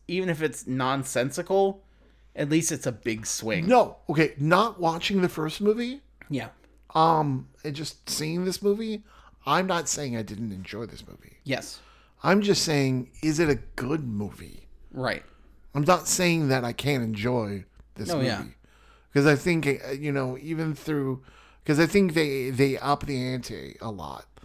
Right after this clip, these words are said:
Speaker 1: Yeah.
Speaker 2: They kind of go, you know, they take it to eleven,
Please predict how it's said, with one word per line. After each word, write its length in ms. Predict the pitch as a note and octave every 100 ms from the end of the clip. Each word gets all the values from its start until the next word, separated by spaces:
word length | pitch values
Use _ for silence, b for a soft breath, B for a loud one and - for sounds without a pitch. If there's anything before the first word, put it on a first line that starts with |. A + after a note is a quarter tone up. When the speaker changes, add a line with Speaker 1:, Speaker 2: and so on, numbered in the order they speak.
| - -
Speaker 1:
Yeah. 180 | A2 -
Speaker 2:
They 100 | B2
kind 180 | C#3 C3
of 120 | A2
go, 480 | C3 A#2+ A2+ A2 G#2 b b b b _
you 160 | A#2+ C3+
know, 120 | B2
they 140 | A#2
take 220 | A#2 C#3 B2
it 140 | B2+
to 160 | - A#2
eleven, 600 | A#2 D#3+ C3+ F#2+ D2+ G#2